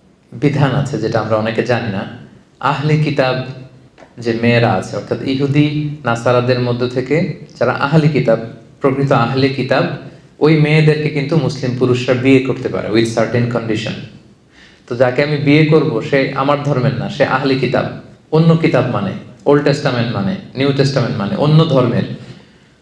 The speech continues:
তো তাকে বিয়ে করলে তো তাকে আমার ভালোবাসতে হবে, কি বলেন? যাকে আমি বিয়ে করব, এক ঘরের নিচে থাকবো, একসাথে থাকবো, তার মধ্যে, তার সাথে আমার ভালোবাসার ব্যাপারটা আসবে না?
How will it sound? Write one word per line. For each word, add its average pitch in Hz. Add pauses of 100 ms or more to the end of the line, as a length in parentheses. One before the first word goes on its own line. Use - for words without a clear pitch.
(280)
তো 127 (320)
তাকে 127
বিয়ে 147
করলে 160
তো 160
তাকে 147
আমার 143
ভালোবাসতে 131
হবে, 101
কি 127
বলেন? 101 (1120)
যাকে 117
আমি 135
বিয়ে 143
করব, 117 (160)
এক 123
ঘরের 139
নিচে 139
থাকবো, 113
একসাথে 127
থাকবো, 127
তার 131
মধ্যে, 139
তার 135
সাথে 139
আমার 139
ভালোবাসার 143
ব্যাপারটা 147
আসবে 139
না? 185